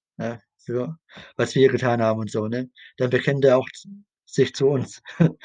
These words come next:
Ja, aber wie gesagt, das steht auch alles in der Bibel drin und so.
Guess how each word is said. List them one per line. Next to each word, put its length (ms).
Ja, 260
aber 280
wie 100
gesagt, 280
das 80
steht 160
auch 100
alles 220
in 60
der 100
Bibel 280
drin 360
und 180
so. 300